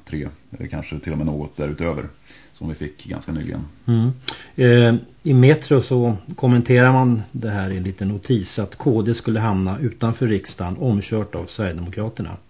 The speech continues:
Speaker 2: Sen har vi en gratistidning som heter Punkt S E, som då är knuten till Aftonbladet. Och där var rubriken Katastrofsiffror för Hägglunds K D. Och om Sverigedemokraterna så noterar man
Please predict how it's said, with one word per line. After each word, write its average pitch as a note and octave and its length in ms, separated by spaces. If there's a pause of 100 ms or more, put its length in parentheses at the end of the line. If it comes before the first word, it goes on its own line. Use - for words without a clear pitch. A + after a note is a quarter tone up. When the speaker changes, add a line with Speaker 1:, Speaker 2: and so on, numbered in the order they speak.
(680)
Speaker 2:
Sen A#2 180
har A2 80
vi A2+ 60
en A#2 60
gratistidning C3 680
som B2 140
heter A2 120
Punkt A2+ 420
S G#2+ 320
E, A2 220 (680)
som F#2+ 160
då F#2 140
är E2+ 40
knuten F#2+ 380
till G2 100
Aftonbladet. G2 760 (480)
Och G2 180
där G#2 160
var G#2 140
rubriken F#2+ 460
Katastrofsiffror G#2 1160
för F#2+ 240
Hägglunds F2 600
K F2 300
D. F#2 280 (500)
Och A2 320
om G#2 180
Sverigedemokraterna A2 720
så F2+ 240
noterar F#2 420
man F2 160